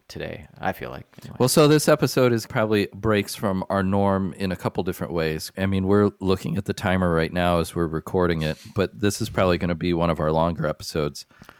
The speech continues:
Speaker 2: because it's such an impossible subject matter to start to go through and pick songs because there are a million great movies, there are a million great songs, there are a million great soundtracks. So I think one of the things that we've been kicking around here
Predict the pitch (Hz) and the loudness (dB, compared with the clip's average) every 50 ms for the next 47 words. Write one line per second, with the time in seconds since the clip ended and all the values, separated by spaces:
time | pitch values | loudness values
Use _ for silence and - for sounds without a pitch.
0 | _ _ _ - 101 - 117 101 92 104 - - 107 - - - 120 - - - | _ _ _ -8 -2 0 2 2 2 0 -2 -2 -4 0 0 2 0 2 2 2
1 | 117 107 101 - 113 95 98 101 - - 95 95 92 87 85 85 80 - - - | 2 2 2 2 2 2 2 0 -2 -2 0 2 2 4 4 2 0 -2 -2 -2
2 | - 95 80 82 90 - - 98 90 82 80 80 82 80 78 78 78 - - - | -2 -2 -2 -4 -8 -8 -4 -2 -2 0 0 2 0 0 0 -2 -4 -6 -4 -4
3 | 87 82 - - 78 87 85 78 - - 90 87 85 82 78 - 78 78 76 - | -4 -4 -4 -4 -4 -2 -4 -4 -4 -2 -2 0 0 0 -2 -4 -6 -8 -8 -6
4 | - 92 82 - _ _ _ _ - - - - 95 87 80 78 78 73 - - | -6 -6 -6 -6 _ _ _ _ -12 -6 -2 0 2 2 2 0 0 -4 -8 -10
5 | - - _ _ _ _ _ _ _ _ - 107 - 131 113 - - 123 113 107 | -12 -14 _ _ _ _ _ _ _ _ -6 -2 0 0 0 4 4 4 6 6
6 | 110 120 123 123 120 110 101 110 101 90 90 95 90 87 82 85 82 80 - - | 6 6 6 6 4 4 4 2 2 2 2 0 0 0 0 0 0 0 -2 -6
7 | - _ _ _ _ _ _ _ - 101 101 104 113 120 117 107 95 98 92 90 | -12 _ _ _ _ _ _ _ 0 2 4 4 4 4 4 4 4 2 2 0
8 | - - - 85 78 80 78 78 80 - 101 95 95 101 104 107 104 98 92 92 | 0 0 0 0 2 2 0 -2 -2 -2 0 2 2 4 4 4 2 2 0 0
9 | 87 - - - 82 80 82 80 - - 78 76 78 - - - 104 95 95 - | -2 -2 -4 -2 -2 0 0 -2 -2 -2 -4 -4 -4 -6 -4 0 2 2 2 2
10 | - 98 98 - - 117 - - 110 104 98 92 87 - - 95 92 87 - - | 0 -2 -4 -2 -2 -2 0 0 0 0 0 -2 -4 -4 -4 -4 -4 -4 -4 -6
11 | 95 87 95 95 92 90 - _ - 90 85 - - 101 90 - 85 80 80 82 | -6 -4 -4 -4 -4 -6 -6 _ -6 -6 -6 -6 -8 -8 -8 -6 -4 -4 -2 -2
12 | 82 82 82 90 90 87 82 82 85 | -2 -2 -2 -4 -4 -2 -2 -4 -6